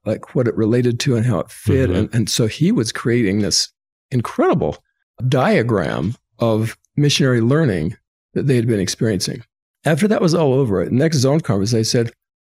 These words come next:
Speaker 1: "When Elder so-and-so did that on the board," I said, "Which of those principles did he come up with?" He said, "None of them." I said, "Think about that. Do you think he has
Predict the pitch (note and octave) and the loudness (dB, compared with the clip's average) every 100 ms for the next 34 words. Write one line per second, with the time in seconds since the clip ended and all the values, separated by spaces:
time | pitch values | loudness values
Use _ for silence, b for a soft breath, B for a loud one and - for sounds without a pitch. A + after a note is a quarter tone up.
0 | _ - F3 - F3+ G#3 - E3+ C#3+ C3 | _ -2 0 2 2 2 2 0 2 2
1 | C3 B2 G2 - - _ _ B2 A2 B2+ | 2 0 -2 -4 -8 _ _ -2 0 0
2 | B2+ A2 E2+ C3 - B2 A#2 - _ _ | 0 0 0 0 2 0 -2 -8 _ _
3 | _ _ _ - C4 D#4+ - - _ _ | _ _ _ -2 -2 0 -4 -4 _ _
4 | _ C3+ C3 C3+ C3 C#3 C#3+ - - _ | _ -2 0 2 2 2 0 -4 -12 _
5 | _ _ - D#3+ - A2 E2 C2 - - | _ _ 0 0 2 0 -2 -2 -4 -10
6 | _ - C#3 B2 C3+ - F#3+ - C3 B2+ | _ 0 2 4 2 2 2 4 0 0
7 | - - D#2 - - _ _ _ _ _ | -2 -4 -6 -6 -14 _ _ _ _ _
8 | - C3+ B2+ _ _ _ _ A#2+ G3+ G#3 | -16 -16 -20 _ _ _ _ 2 2 2
9 | - - _ _ _ _ - C3 A#2+ A#2 | -4 -20 _ _ _ _ -4 0 0 2
10 | C4+ - F#2+ G2+ - D2+ - _ _ _ | 0 0 -2 -4 -2 -4 -6 _ _ _
11 | _ - D#3 C#3+ A#3+ B3 - G3 C#3 D3 | _ -2 0 2 0 0 0 2 2 2
12 | B2+ C#3+ | 2 0